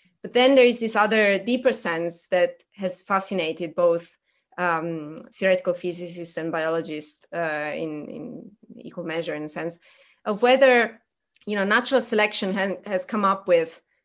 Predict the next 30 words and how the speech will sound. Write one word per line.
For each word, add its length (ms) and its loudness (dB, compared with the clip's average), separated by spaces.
methods 720 0
to 400 -2
exploit 640 -2
quantum 500 -4
effects, 420 -4
a 40 -8
bit 140 -4
like 240 -2
quantum 340 -6
computers 500 -8
do, 300 -10
to, 460 -4
to 100 -12
sort 200 -4
of 60 -10
speed 300 -6
up 200 0
some 240 -6
functionalities. 840 -6
And, 360 -4
uh, 240 2
there 260 4
are 160 6
some 240 0
theories 680 2
about, 480 2
for 120 -4
example, 480 -2
photosynthetic 840 -2
bacteria. 720 -4